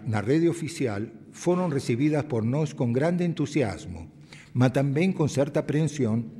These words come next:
frente aos novos desafíos. O traballo con as institucións e nas institucións, há tanto tempo falado, tornábase agora unha posibilidade concreta. A complexa malla de relacións sociais, políticas e económicas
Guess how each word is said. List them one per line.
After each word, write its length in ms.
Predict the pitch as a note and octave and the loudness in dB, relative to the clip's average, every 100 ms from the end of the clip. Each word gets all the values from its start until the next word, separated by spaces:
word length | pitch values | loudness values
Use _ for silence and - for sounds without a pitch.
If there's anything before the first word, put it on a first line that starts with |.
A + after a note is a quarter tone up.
| - - | -16 -8
frente 320 | - C3+ C#3 | 0 2 4
aos 100 | C3 | 2
novos 320 | B2+ B2+ A#2 G2 | 2 2 0 -2
desafíos. 720 | F#2 F#2 - - - - - - | -6 -10 -12 -16 -16 -20 -20 -2
O 160 | - D3 | 4 6
traballo 480 | D#3+ D#3 G3+ G#3+ F#3+ | 6 4 2 2 0
con 160 | D3+ | 0
as 160 | A2+ - | -2 -4
institucións 880 | - A2+ - A2 - G#2+ F2+ - - | -6 -6 -4 -4 -2 -2 -4 -8 -6
e 160 | G2+ | -2
nas 300 | F#2+ E3 E3+ C#3+ | 2 0 0 -4
institucións, 800 | - G#2 A2+ - F#2+ F2 E2+ - | -4 -6 -4 -4 -6 -8 -10 -8
há 160 | G#2+ G2+ | -6 -2
tanto 320 | D#3+ F#3+ D3 | 2 2 0
tempo 320 | F#2 B2+ A#2 | -2 -2 -2
falado, 600 | G2 G2+ G2 F2 D#2 F2+ - - - - - | -6 -4 -6 -6 -10 -12 -14 -18 -20 -20 0
tornábase 640 | C3+ B2+ D3 E3 E3 D3+ B2 | 2 4 2 0 0 -2 -2
agora 640 | G#2 A#2+ C3 C3+ - - - | 0 0 0 -2 -6 -8 0
unha 240 | C3 C3 | 2 2
posibilidade 840 | A2+ G#2+ G#2+ F#2+ F#2+ G#2 G#2+ G#2 - | 0 -2 -4 -4 -2 -2 -2 -4 -6
concreta. 720 | G2+ F#2 - F#2 - - - - - - | -6 -6 -6 -12 -12 -16 -18 -18 -8 0
A 80 | B2 | 2
complexa 560 | D3 C3+ F3+ G#3 F#3+ | 4 4 2 2 2
malla 460 | C#3+ C#3+ C#3 A2+ G#2 | 0 2 2 0 -2
de 80 | G2+ | -4
relacións 500 | G2 G2+ F#2+ C#3 C3+ | -4 -6 -4 -4 -4
sociais, 640 | B2+ - C3 G#2+ E2+ - | -6 -4 -2 -2 -4 -10
políticas 720 | - G#2 A#2 C3+ B2 A2 G#2 | -6 -2 0 -2 -2 -2 -4
e 80 | G#2 | -4
económicas 800 | G#2+ A2+ A#2+ F#2+ E2+ E2+ D#2+ | 0 2 2 0 -6 -10 -14